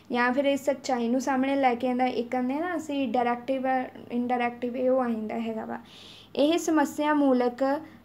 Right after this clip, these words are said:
ਵਿਸ਼ਿਆਂ ਦੇ ਹੱਲ ਦਾ ਰੁਝਾਨ ਹੁੰਦੀ ਹੈ ਕਿ ਜਿਹੜੀ ਸਮੱਸਿਆ ਇਸ ਦੇ ਵਿੱਚ ਦਿੱਤੀਆਂ ਜਾਂਦੀਆਂ, ਖੋਜ ਦੇ through ਅਸੀਂ ਉਸਨੂੰ ਹੱਲ ਕਰਦੇ ਹਾਂ। ਖੋਜ ਦੇ ਹਰ ਵਿਸ਼ੇ ਨੇ ਕਿਸੇ ਵਿਸ਼ੇਸ਼ ਪ੍ਰਸੰਗਤਾ ਵੱਲ ਵਧਣਾ ਹੁੰਦਾ ਹੈ।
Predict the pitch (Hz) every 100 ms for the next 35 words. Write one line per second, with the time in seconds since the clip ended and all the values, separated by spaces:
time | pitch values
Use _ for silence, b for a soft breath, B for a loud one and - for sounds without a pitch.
0 | 233 254 254 302 302 285 277 285 269 247
1 | 240 247 254 240 240 226 233 233 269 262
2 | 269 269 254 240 285 285 254 262 269 269
3 | 214 214 247 262 262 247 247 254 254 247
4 | 240 226 247 247 240 233 233 247 233 240
5 | 214 220 233 262 247 254 269 269 B B
6 | - 262 254 254 254 254 277 285 269 269
7 | 262 254 247 262 254 254 240 247 269 262
8 | 247 226 254 262 247 240 247 254 240 233
9 | 240 269 277 277 262 254 269